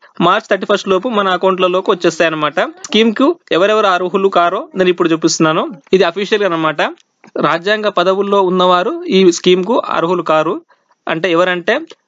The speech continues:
మినిస్టర్స్ గాని, స్టేట్ మినిస్టర్స్, ఆ, లోక్సభ, రాజ్యసభ మెంబర్స్, ఎమ్మెల్యే, ఎంఎల్సీస్, మేయర్స్, మున్సిపల్ కార్పొరేషన్స్ మరియు డిస్ట్రిక్ట్ పంచాయత్ చైర్మన్లు వీళ్ళందరూ ఎలిజిబుల్ కాదనమాట. And రిటైర్డ్ ఎంప్లాయీస్ అంటే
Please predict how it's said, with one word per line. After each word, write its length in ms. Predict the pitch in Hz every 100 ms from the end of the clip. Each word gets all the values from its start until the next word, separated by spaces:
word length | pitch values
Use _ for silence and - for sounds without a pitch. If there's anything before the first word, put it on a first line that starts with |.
| _
మినిస్టర్స్ 440 | 165 175 - 180 180
గాని, 320 | 175 175 180
స్టేట్ 260 | - 175
మినిస్టర్స్, 640 | 175 180 170 180 170 - 196 - _ _ _ -
ఆ, 320 | 147 151 151 151
లోక్సభ, 380 | 175 175 190
రాజ్యసభ 320 | 180 170 175 180
మెంబర్స్, 500 | 170 170 175 175 190
ఎమ్మెల్యే, 680 | 190 - 165 180 175 180 175
ఎంఎల్సీస్, 640 | 160 170 170 185 170 190 269 - _ _ _
మేయర్స్, 400 | 160 170 185 180
మున్సిపల్ 440 | 190 175 180 - 190
కార్పొరేషన్స్ 760 | 180 175 185 180 170 180 175 226 320 - - _
మరియు 180 | 160 170
డిస్ట్రిక్ట్ 380 | 175 165 202 185
పంచాయత్ 400 | 175 170 180 165
చైర్మన్లు 320 | 170 170 170
వీళ్ళందరూ 400 | 170 165 170 190
ఎలిజిబుల్ 420 | 220 170 175 185
కాదనమాట. 540 | 170 160 156 147 139 139
And 640 | 240 - _ _ - 156
రిటైర్డ్ 280 | 156 196 202
ఎంప్లాయీస్ 320 | 175 156 135
అంటే 300 | 160 165 247